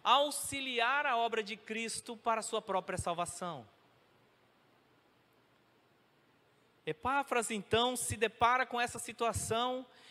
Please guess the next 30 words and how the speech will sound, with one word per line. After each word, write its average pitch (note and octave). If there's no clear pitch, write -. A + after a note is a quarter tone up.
e B3
imediatamente A#3
ele A3
leva G3
ao G3+
conhecimento G3
de F#3
Paulo. F#3+
E B3
Paulo, B3+
por G3+
sua A#3
vez, G#3
ao G#3+
invés A3+
de G3+
canalizar A3+
a G3
sua B3+
resposta A#3
como A#3+
uma A#3+
crítica D4+
ao A3+
falso C4
ensino A3
que -
estava G#3+
sendo G#3+
propagado, F3+